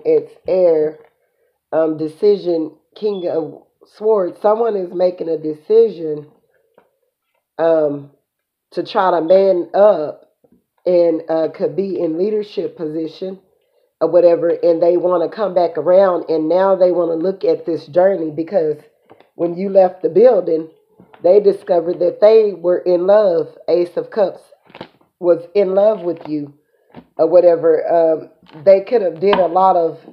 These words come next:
detraumatic things that was very unnecessary. And I keep getting this, and this keep coming out, and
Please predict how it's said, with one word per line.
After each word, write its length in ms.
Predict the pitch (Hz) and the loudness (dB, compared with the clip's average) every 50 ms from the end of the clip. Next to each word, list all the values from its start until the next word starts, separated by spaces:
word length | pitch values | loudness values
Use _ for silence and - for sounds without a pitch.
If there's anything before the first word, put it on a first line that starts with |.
| _ _ _ _ _ _ _ _ _ _ _ _ _ _ _ _ _ _ _ _ _ _ - | _ _ _ _ _ _ _ _ _ _ _ _ _ _ _ _ _ _ _ _ _ _ -16
detraumatic 960 | 139 156 190 196 190 - - 196 180 180 190 190 190 190 190 190 170 - - - _ _ _ _ _ _ _ _ _ | -6 -4 -4 -4 -4 -6 -10 -8 -2 0 2 4 4 4 2 0 -2 -4 -8 -18 _ _ _ _ _ _ _ _ _
things 540 | - 196 208 214 214 208 202 202 202 208 190 - - | 0 2 2 2 2 0 -2 -6 -8 -10 -8 -2 0
that 360 | 196 175 170 165 156 - - _ _ _ _ _ _ _ _ _ _ _ _ _ _ _ _ - | 2 2 2 2 0 -4 -8 _ _ _ _ _ _ _ _ _ _ _ _ _ _ _ _ -6
was 340 | 196 202 240 240 240 233 233 - - _ _ _ _ _ | 0 2 2 4 2 0 -2 -8 -20 _ _ _ _ _
very 600 | - 190 247 277 294 285 269 262 262 262 262 247 - - | -2 2 4 4 6 4 4 2 0 -4 -6 -4 0 2
unnecessary. 1160 | 202 202 196 190 190 185 180 170 170 - - 180 - - 190 175 175 180 190 202 214 233 262 247 - - _ 190 | 4 4 4 2 2 0 0 0 -2 -4 -10 -20 -6 -2 0 2 2 2 0 0 -4 -8 -14 -16 -20 -10 _ 2
And 360 | 190 190 185 175 170 175 175 - _ _ _ _ _ _ _ _ _ _ _ _ _ _ _ _ _ _ _ _ | 4 4 4 4 2 -2 -8 -16 _ _ _ _ _ _ _ _ _ _ _ _ _ _ _ _ _ _ _ _
I 140 | - 165 170 | 0 0 0
keep 380 | 165 - - 240 240 247 233 220 | 0 -2 -8 -12 -12 -12 -12 -6
getting 300 | 247 269 294 311 320 302 | -2 0 0 0 0 0
this, 300 | 302 277 240 233 - - | 0 0 0 0 -2 -4
and 160 | - 208 208 | -6 -4 -4
this 180 | 214 220 214 - | -4 -6 -6 -8
keep 300 | - 247 233 220 220 - | -12 -14 -14 -12 -6 -2
coming 280 | 233 208 196 196 185 | 0 0 0 2 2
out, 400 | 190 202 202 196 190 175 165 170 - | 2 2 2 2 0 0 -2 -2 0
and 380 | 165 170 170 165 165 165 - | 0 0 0 0 -2 -6 -8